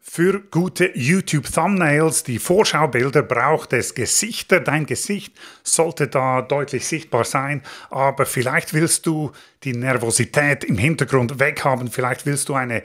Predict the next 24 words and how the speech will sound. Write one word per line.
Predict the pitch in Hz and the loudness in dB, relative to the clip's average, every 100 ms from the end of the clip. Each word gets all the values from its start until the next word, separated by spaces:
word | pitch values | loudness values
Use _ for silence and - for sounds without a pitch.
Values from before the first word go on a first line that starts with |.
| - - | -8 -20
Farbe | - - 139 156 165 160 147 120 - _ - | -20 -2 0 2 2 2 0 -2 -8 _ -2
haben, | 135 135 131 | 0 0 -2
eine | 113 110 104 | -2 -2 -2
durchgezogene | - 147 156 151 - 147 123 117 | 0 0 0 -2 -2 0 0 -2
Farbe | - 147 131 143 135 | 0 0 2 2 2
und | 120 | 2
nicht | 135 - | -2 -2
irgendwie | 156 123 123 151 | -4 -2 -2 0
all | 139 120 | 0 0
deine | 120 110 | 0 2
Möbel. | 107 127 151 160 151 160 - _ _ _ | 2 0 0 -2 -2 -4 -8 _ _ _
Und | - 127 135 135 - 139 | -6 0 0 0 -4 -2
du | 120 | 0
musst | 127 160 - | 0 0 2
also | 135 120 - 131 | 4 4 4 0
dein | 127 120 | 0 -2
Gesicht | 113 - 135 - | -2 -4 -4 -6
freistellen. | - 131 139 156 - 131 127 113 | 0 0 2 0 2 2 2 0
Wie | 131 180 | -4 -6
geht | - 151 151 147 | 0 0 2 0
das | 131 131 | 0 0
in | - 117 120 | -4 -4 -2
wenigen | 165 180 139 95 - - | -2 -2 -6 -8 -16 -12
Sekunden? | - 127 - 180 233 156 92 | -6 -6 2 2 4 0 -6